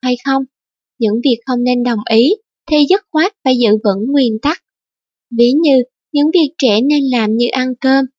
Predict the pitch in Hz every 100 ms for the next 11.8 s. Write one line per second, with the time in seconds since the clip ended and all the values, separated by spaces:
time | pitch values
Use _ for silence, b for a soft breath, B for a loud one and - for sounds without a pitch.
0 | _ _ 262 262 247 269 262 247 247 233
1 | - 220 214 349 - _ _ 254 247 254
2 | 269 262 _ _ _ 233 214 254 247 240
3 | 233 247 240 233 233 208 214 196 269 415
4 | _ _ _ _ _ _ _ _ _ 320
5 | 311 302 339 - 285 208 214 277 269 233
6 | 214 240 233 311 302 240 240 220 - _
7 | 277 277 302 302 277 233 220 277 - 262
8 | 285 269 233 269 247 220 294 311 - _
9 | _ _ _ _ _ 269 233 226 233 240
10 | 233 202 277 - _ - 269 254 254 240
11 | 294 453 _ _ - 311 294 262